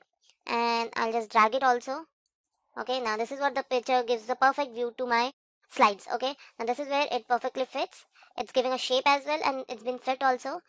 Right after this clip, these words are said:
Now what I'll do is I'll close a master view. Okay, once it has been done,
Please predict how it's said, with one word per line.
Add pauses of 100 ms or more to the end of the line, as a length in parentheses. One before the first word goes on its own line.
(240)
Now
what
I'll
do
is (180)
I'll
close
a (160)
master
view. (380)
Okay,
once
it
has
been
done,